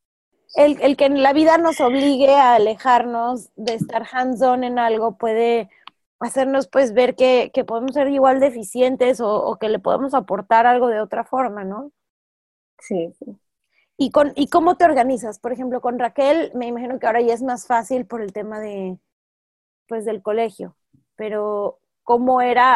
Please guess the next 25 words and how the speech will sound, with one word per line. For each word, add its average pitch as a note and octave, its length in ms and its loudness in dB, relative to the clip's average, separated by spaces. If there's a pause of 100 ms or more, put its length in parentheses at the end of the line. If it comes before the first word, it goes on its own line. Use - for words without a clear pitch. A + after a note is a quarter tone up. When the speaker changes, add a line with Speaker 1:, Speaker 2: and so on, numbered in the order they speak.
Speaker 1:
antes A#3 380 2
de A#3+ 100 0
que A3 100 -12
Raquel F#3+ 340 -4
estuviera G#3+ 400 -8
en A3+ 100 -10
el G3+ 100 -10
colegio G#3+ 460 -2
y G#3+ 100 -4
cómo, A3+ 720 -4
pues, A3 280 -12 (500)
consigues C#4 520 0
horas? C4+ 420 4
Porque A3+ 260 -6
a G#3+ 40 -2
veces A#3+ 240 -4
a B3 80 2
las G3+ 160 -4
mamás G#3 480 -8
es G#3+ 140 -4
lo A#3 140 -4
que - 100 -10
más A3 200 -4
nos A#3+ 180 -8
falta. B3 400 0